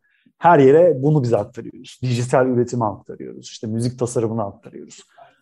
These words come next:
Ee, hatta toplumun üretimine, gündeliğine aktarmaya başlıyoruz ve hayatı o şekilde ifade etmeye başlıyoruz. Halbuki bizim karşımızda duran şey işte konu bu. Plastik çorbayla ya bizi çok yakında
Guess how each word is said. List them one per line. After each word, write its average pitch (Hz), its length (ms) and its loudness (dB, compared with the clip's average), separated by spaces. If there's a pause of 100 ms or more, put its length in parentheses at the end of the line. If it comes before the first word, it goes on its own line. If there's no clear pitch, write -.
(360)
Ee, 107 220 2
hatta 127 360 0
toplumun 147 540 -2
üretimine, 127 760 -2 (160)
gündeliğine 127 520 2
aktarmaya 123 520 -8
başlıyoruz 147 440 -4
ve 170 40 4
hayatı 151 420 4 (260)
o 185 140 4
şekilde 107 380 -2
ifade 120 300 -14
etmeye 62 200 -20
başlıyoruz. - 460 -20 (640)
Halbuki 170 500 2
bizim 175 180 2
karşımızda 143 680 2
duran 127 220 0
şey 147 180 0
işte - 240 -6 (280)
konu 147 280 2
bu. 107 200 -2 (400)
Plastik 151 520 2 (240)
çorbayla 143 840 2 (480)
ya 107 200 0
bizi 147 340 0
çok 175 260 -2
yakında 135 600 0